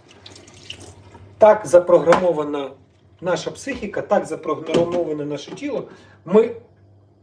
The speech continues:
отримуємо винагороду із середини у вигляді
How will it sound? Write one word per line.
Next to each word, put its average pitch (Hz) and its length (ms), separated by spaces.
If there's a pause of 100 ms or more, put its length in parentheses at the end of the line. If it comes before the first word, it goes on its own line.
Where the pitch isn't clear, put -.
(540)
отримуємо 220 800 (800)
винагороду 175 720
із 156 160
середини 160 600 (560)
у 139 60
вигляді 170 720